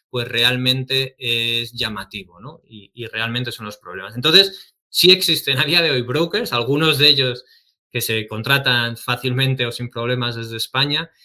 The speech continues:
que sí están recibiendo o, o practicando este tipo de, de pagos o, digamos, este modelo de negocio o este modelo operativo, ¿no?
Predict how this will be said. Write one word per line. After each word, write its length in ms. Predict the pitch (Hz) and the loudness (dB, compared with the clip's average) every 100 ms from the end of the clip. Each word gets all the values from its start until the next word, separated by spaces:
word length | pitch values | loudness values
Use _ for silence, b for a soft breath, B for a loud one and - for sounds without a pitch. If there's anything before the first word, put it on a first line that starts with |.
| b _ | b _
que 100 | 127 | -4
sí 240 | - 127 | 0 4
están 640 | 131 131 - 127 127 127 - _ | 4 4 2 4 4 0 -8 _
recibiendo 1160 | - 113 110 110 110 123 135 139 139 143 151 - | -8 -6 -4 -6 2 6 6 4 0 -2 -6 -10
o, 460 | - 110 107 104 95 | -12 -8 -6 -6 -8
o 200 | 113 101 | -12 -12
practicando 640 | 101 101 - 104 117 120 120 | -10 -12 -10 -4 -2 0 -2
este 260 | - 107 | -4 -6
tipo 400 | 104 110 110 110 | -6 -8 -6 -6
de, 680 | 107 104 101 101 95 95 98 95 | -2 -2 -2 -4 -6 -10 -14 -20
de 720 | 101 98 95 95 98 98 101 _ | -16 -12 -10 -10 -10 -12 -16 _
pagos 460 | 139 147 160 156 | 4 6 2 0
o, 40 | 107 | -2
digamos, 360 | 104 107 104 | 0 -2 -4
este 160 | 110 113 | -8 -4
modelo 400 | 113 110 117 110 | -2 0 0 -2
de 80 | 107 | -4
negocio 520 | 107 147 - 151 151 | 0 0 0 -6 -6
o 60 | |
este 160 | 127 117 | -6 -6
modelo 280 | 113 107 104 | -6 -4 -4
operativo, 540 | 104 95 - 90 82 | -6 -10 -10 -18 -18
¿no? 140 | 101 | -20